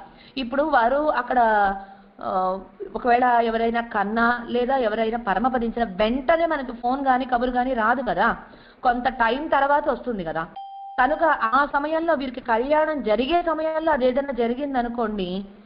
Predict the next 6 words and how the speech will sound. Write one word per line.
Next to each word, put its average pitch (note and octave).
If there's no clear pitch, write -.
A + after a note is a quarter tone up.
అప్పుడు C#4
వీళ్ళకి C#4
కబురు C#4+
రాకపోయినా D4+
వీళ్ళకి D4+
అశౌచం D4+